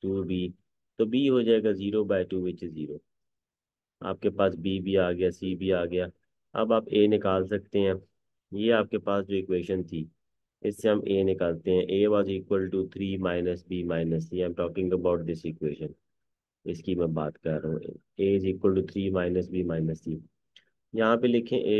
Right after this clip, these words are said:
is equal to three minus B minus C। B की जगह हम put करेंगे zero, C की जगह one। A is equal to three minus zero minus one, तो A आपके पास आ गया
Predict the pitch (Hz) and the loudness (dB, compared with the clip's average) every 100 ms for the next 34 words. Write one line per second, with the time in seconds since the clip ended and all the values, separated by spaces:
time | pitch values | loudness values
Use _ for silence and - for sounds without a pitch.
0 | 110 104 101 98 - 101 98 101 - 98 | 2 -2 -4 -2 0 0 0 -4 -4 -4
1 | 98 95 95 _ _ _ _ _ _ _ | -4 -4 -10 _ _ _ _ _ _ _
2 | _ 98 95 92 92 92 87 - 98 95 | _ 0 2 4 4 2 0 -4 -2 -2
3 | 87 92 _ 90 87 87 90 85 92 87 | -4 -10 _ -6 -4 -2 -4 -4 -6 -6
4 | 85 98 104 104 98 95 95 90 92 92 | -2 2 2 2 0 2 0 0 -2 0
5 | 92 90 87 85 90 101 104 - _ _ | 0 2 -2 -2 0 2 0 -6 _ _
6 | _ _ 98 98 95 90 95 92 85 82 | _ _ -6 -4 -4 0 0 2 0 0
7 | 76 - _ _ _ _ _ _ _ _ | -2 -8 _ _ _ _ _ _ _ _
8 | _ _ - 87 92 95 92 95 87 85 | _ _ -4 0 0 -2 -2 -2 -2 -4
9 | - 98 98 98 _ _ _ _ - 92 | -6 -6 -6 -10 _ _ _ _ -6 -2
10 | 90 90 92 87 90 92 90 85 85 85 | 0 2 0 0 0 2 0 -2 -4 -4
11 | 87 85 - 92 95 95 82 90 80 82 | -6 -6 -6 0 2 2 0 -4 -4 -4
12 | 80 82 80 85 | -4 -4 -2 -2